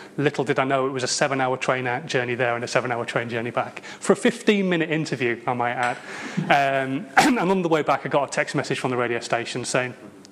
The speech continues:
"We'd like to invite you for a two-week trial." So literally a couple of weeks later, I left the athletic shoe shop that I'd been running, and I came down south, and within twenty-four hours, they'd offered me the job. I did one show, and they said, "No, we, we just want you full-time."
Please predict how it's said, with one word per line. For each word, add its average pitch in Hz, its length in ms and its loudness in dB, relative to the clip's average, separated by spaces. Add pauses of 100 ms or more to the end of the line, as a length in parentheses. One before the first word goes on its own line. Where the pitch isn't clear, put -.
(140)
"We'd 160 100 2
like 160 160 4
to - 80 -6
invite 127 220 0
you 127 60 -8
for 131 120 -2
a 117 40 0
two-week 127 640 -4
trial." 131 340 0 (640)
So 131 420 2 (380)
literally 147 480 0
a 190 60 -2
couple - 240 0
of 135 40 4
weeks 135 180 0
later, 143 440 0
I 135 120 0
left - 380 -2
the 127 100 2
athletic - 320 -2
shoe 123 180 -2
shop 139 220 -2
that 139 100 2
I'd 120 80 -4
been 123 220 -2
running, 175 320 0 (640)
and 127 320 2
I - 20 2
came 123 380 -4 (220)
down 117 200 2
south, - 580 0 (200)
and 127 440 0
within 127 300 0
twenty-four 127 400 0
hours, 117 160 -2
they'd 127 120 0
offered - 200 -2
me 120 80 -6
the 139 140 -6
job. - 260 -6 (220)
I 127 60 0
did 117 180 -6
one 127 180 0
show, 117 240 0
and 117 80 -4
they 110 60 -8
said, 120 180 -4
"No, 113 160 -4
we, 117 140 -6
we 123 180 -6
just - 200 -12
want 135 120 -6
you 95 100 -6
full-time." 160 500 -6